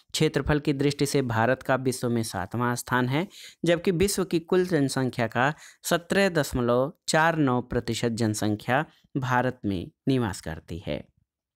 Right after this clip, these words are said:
अगला प्रश्न है दोस्तों,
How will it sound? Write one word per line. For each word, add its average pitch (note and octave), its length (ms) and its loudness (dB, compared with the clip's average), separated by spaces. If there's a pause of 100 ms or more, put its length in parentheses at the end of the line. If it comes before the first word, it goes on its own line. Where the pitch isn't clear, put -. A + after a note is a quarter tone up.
(1800)
अगला E3+ 260 4
प्रश्न G#3+ 300 2
है F#3+ 140 6
दोस्तों, F#3 420 4